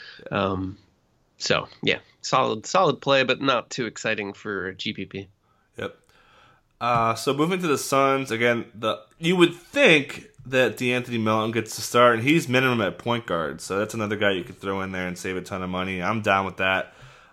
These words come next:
Speaker 1: Um, he'll prob-, if they do start him, they'll probably put him on Harden, which gives him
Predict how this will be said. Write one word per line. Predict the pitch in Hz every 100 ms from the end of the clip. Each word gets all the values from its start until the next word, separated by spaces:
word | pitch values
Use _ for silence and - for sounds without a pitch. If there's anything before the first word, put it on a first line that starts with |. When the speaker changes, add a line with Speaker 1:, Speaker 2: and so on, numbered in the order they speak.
| _
Speaker 1:
Um, | - 90 90 87 90
he'll | 104
prob-, | - 110 113 127
if | 123
they | 139 127 110
do | 123
start | 127 - 123 139
him, | 110 98
they'll | 101
probably | - 107 113 127
put | 123 127
him | 123 120
on | 117 107
Harden, | 110 131 95 98 104 _ - - _
which | 104 104 -
gives | - 110 -
him | 107 104 101 107